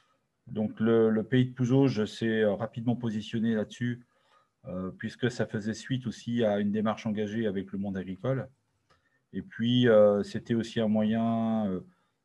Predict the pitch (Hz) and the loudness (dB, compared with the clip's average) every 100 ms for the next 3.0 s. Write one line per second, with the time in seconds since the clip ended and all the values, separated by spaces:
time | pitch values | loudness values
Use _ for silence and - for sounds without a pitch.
0 | _ - 95 110 - 117 107 117 117 117 | _ -14 -10 -8 -2 -2 0 -2 -2 -2
1 | 117 110 - 139 - - 120 120 - 135 | 0 0 2 0 0 -2 -2 -4 0 4
2 | 127 120 127 123 - 127 113 104 101 98 | 6 6 6 4 0 -4 0 2 0 -4